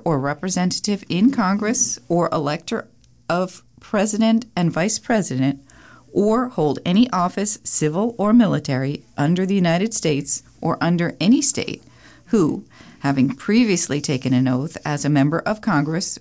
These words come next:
or as an officer of the United States or as a member of any state legislature or as an executive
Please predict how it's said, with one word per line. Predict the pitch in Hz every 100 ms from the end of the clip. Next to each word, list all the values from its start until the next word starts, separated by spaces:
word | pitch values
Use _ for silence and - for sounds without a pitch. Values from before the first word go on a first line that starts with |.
| -
or | 143 160 -
as | 180 185
an | 208 -
officer | 156 165 202 - 240 -
of | 180 175
the | 220
United | 233 247 302 294
States | - 127 - - - - - - -
or | - 160 170 - -
as | 196
a | 196
member | 180 175 170 165
of | 151 156
any | 135 185 240
state | 247 208 -
legislature | 185 165 143 - 123 117 - - - _ _ -
or | 165 170 190 -
as | 165 156 143
an | 143
executive | 135 139 170 - 208 180 208